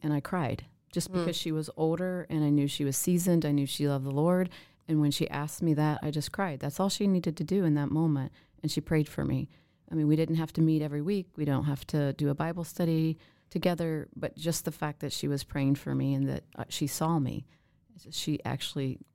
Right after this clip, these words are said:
Speaker 1: locked eyes with me, looked at me, saw me, and prayed for me.
Speaker 2: Mm.
Speaker 1: And so it, it can be in simple tasks.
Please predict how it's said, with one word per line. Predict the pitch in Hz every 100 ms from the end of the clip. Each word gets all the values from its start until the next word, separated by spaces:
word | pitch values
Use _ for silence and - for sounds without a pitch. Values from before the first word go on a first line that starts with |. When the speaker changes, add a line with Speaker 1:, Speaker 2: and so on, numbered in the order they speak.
| _ _ -
Speaker 1:
locked | 147 156 -
eyes | 151 147 147
with | 143
me, | 143 135 135 -
looked | 151 156 160
at | -
me, | 143 131
saw | - 143 135
me, | 131 131
and | - 127
prayed | 135 -
for | -
me. | - 160 - _ _ 185
Speaker 2:
Mm. | 165 151
Speaker 1:
And | 160
so | 165 156 -
it, | 147 -
it | 180
can | 185
be | 180
in | 180
simple | 170 - 214 143
tasks. | - 135 131 - - -